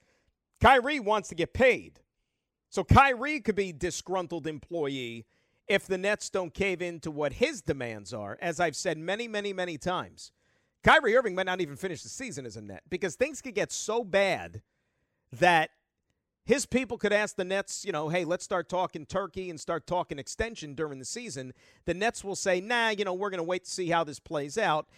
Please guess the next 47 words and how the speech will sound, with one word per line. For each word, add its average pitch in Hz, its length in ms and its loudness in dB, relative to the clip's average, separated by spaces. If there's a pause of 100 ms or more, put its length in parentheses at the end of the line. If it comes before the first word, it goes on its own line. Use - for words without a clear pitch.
(200)
And 180 160 4
then 214 80 0
you're 202 140 -2
gonna 185 140 2
have 175 220 2
Kyrie, 214 500 2
who 185 120 -2
all 190 180 2
of 165 80 -2
a 160 40 -6
sudden 165 360 -2
may 170 200 -2
become 165 480 -4
someone 156 420 -6
who 143 300 -6
isn't 151 340 -6
as 139 260 -6
interested 147 760 -8 (400)
as 160 180 0
being 170 360 -2 (100)
all 175 340 2
in 170 180 0
and 156 120 -6
all 165 180 0
about 147 340 0
Brooklyn 147 460 -6
as 127 280 -8
he 131 100 -8
claimed 220 400 -4
to 147 80 -8
be 139 200 -4
after 151 240 -4
he 139 60 -8
found 147 320 -8
out 135 160 -4
that 135 140 -6
the 131 80 -8
Lakers 156 360 -6
couldn't 127 280 -10
pay 131 160 -8
him 127 100 -10
anything 123 340 -12
more 123 140 -10
than 104 140 -20
six - 260 -12
million 110 260 -12
dollars. 131 460 -2